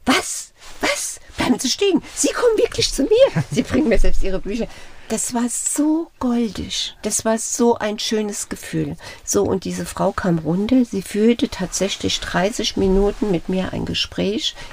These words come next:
In diesen dreißig Minuten hat sie gefragt, ob sie mich berühren darf, später, ob sie mich umarmen darf. Und das war wirklich, es war reizend. Es war, und dann hat sie noch von ihrer Nachbarin erzählt, ja, sie wird ja auch so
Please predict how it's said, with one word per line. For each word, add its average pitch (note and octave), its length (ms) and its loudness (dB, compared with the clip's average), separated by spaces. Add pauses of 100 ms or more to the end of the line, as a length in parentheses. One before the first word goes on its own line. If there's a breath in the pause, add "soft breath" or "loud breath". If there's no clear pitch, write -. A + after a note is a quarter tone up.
In F3+ 160 6
diesen A3 340 2
dreißig - 560 -2
Minuten F#3+ 460 2
hat - 160 4
sie F#3 180 0
gefragt, - 540 -4
ob - 120 -8
sie - 140 -2
mich E3+ 200 -2
berühren F#3+ 500 0
darf, G#3+ 360 -4 (160 loud breath)
später, F3+ 520 0
ob - 100 -6
sie - 140 -2
mich F3 200 0
umarmen F3 520 0
darf. G3+ 440 -4 (260 loud breath)
Und E3+ 140 2
das - 220 -6
war D#3 140 -2
wirklich, E3 480 -2
es - 160 -4
war D#3 160 -2
reizend. D3 480 -4
Es - 180 -4
war, F3+ 220 2 (320 loud breath)
und F#3+ 100 2
dann G#3 180 2
hat G3+ 140 -2
sie - 140 0
noch G3 100 2
von F#3 160 2
ihrer F3+ 220 2
Nachbarin G3 560 2
erzählt, F#3 580 -2
ja, G#3 180 0
sie F3+ 200 -2
wird E3+ 180 -4
ja F3+ 320 -4
auch F#3 240 0
so F#3 500 2